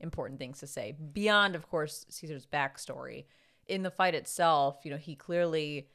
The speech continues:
stated that Wamu is a fighting genius, and Caesar is reminded of that multiple times in this fight.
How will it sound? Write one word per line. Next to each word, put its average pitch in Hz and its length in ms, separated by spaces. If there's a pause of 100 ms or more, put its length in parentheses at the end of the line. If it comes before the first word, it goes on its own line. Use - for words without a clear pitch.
(320)
stated 147 600
that 127 120
Wamu 151 580
is 147 380
a 151 80
fighting 135 460
genius, 123 520
and 139 140
Caesar 151 380
is 147 120
reminded 139 380
of 127 120
that 123 260
multiple 135 360
times 123 420
in 127 180
this - 260
fight. 107 280